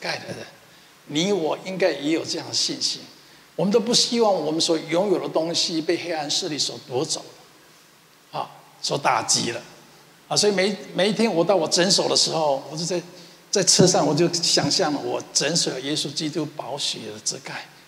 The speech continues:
回家的时候，我想，想，想象我家里有耶稣基督的宝血的遮盖，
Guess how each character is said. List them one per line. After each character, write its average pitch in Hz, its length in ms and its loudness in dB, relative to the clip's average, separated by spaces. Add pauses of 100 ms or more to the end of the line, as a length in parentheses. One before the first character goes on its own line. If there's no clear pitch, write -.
(120)
回 160 120 0
家 165 200 2
的 151 80 2
时 175 160 0
候， 147 60 0
我 139 120 -4
想， 156 260 -4
想， - 640 -6
想 127 240 -2
象 143 240 0 (360)
我 147 100 -6
家 170 200 0
里 151 80 0
有 135 120 -4
耶 143 180 0
稣 156 260 -4
基 160 160 -6
督 147 160 -8
的 - 80 -6
宝 117 320 -6
血 - 240 -4
的 113 60 -16 (140)
遮 143 240 -8
盖， - 220 -10